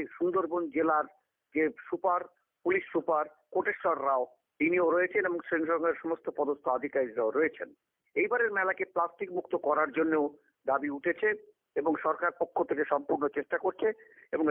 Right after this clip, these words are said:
রাজ্য প্রশাসন থেকে আরম্ভ করে এবং জেলা প্রশাসন রীতিমতো তৎপরতার সঙ্গে এবং প্রতিদিন যুদ্ধকালীন তৎপরতায় সমুদ্র তট থেকে আরম্ভ করে সমস্ত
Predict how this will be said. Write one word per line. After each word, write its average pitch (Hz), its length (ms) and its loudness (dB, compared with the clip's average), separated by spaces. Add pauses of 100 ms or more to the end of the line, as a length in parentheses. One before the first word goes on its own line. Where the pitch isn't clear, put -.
রাজ্য 180 340 0
প্রশাসন 220 480 0
থেকে 214 220 0
আরম্ভ 185 200 -2 (120)
করে 107 160 -6 (600)
এবং 180 140 2 (220)
জেলা 190 240 2
প্রশাসন 170 420 -2 (440)
রীতিমতো 202 360 0 (120)
তৎপরতার - 600 -2
সঙ্গে 196 280 -2 (480)
এবং 190 120 0 (120)
প্রতিদিন 190 420 -2
যুদ্ধকালীন 196 580 0
তৎপরতায় 180 640 0 (380)
সমুদ্র 165 320 -2 (200)
তট 185 140 2 (100)
থেকে 190 220 -2
আরম্ভ 180 240 0 (160)
করে 156 160 2 (560)
সমস্ত 196 300 -2